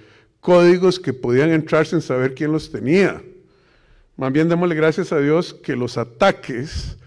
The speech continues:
que nos hicieron de regalo de in-, de inauguración de la administración, eh, no nos causaron más daño. Vea, hasta las guerras físicas, esas de balazos y bombas,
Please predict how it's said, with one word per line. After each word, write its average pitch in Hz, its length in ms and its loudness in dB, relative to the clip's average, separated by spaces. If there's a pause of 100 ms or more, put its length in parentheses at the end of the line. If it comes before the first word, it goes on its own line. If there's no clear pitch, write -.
(280)
que 120 120 -6
nos 117 160 -2
hicieron 127 680 -4 (300)
de 113 160 -10
regalo 123 680 -2
de 107 140 -2
in-, 104 220 -6 (100)
de 107 120 -8
inauguración 104 680 -6
de 143 100 -4
la 147 60 -2
administración, 139 1000 -4 (460)
eh, 101 500 -10
no 107 220 -8
nos 120 180 -8
causaron 113 800 -6 (520)
más 117 260 -12
daño. 147 400 -4 (2000)
Vea, 247 140 4
hasta - 220 2
las 139 220 4
guerras 226 320 6
físicas, - 1400 -4
esas 170 320 0
de 170 120 2
balazos 131 640 0
y 110 40 -6
bombas, 139 760 -4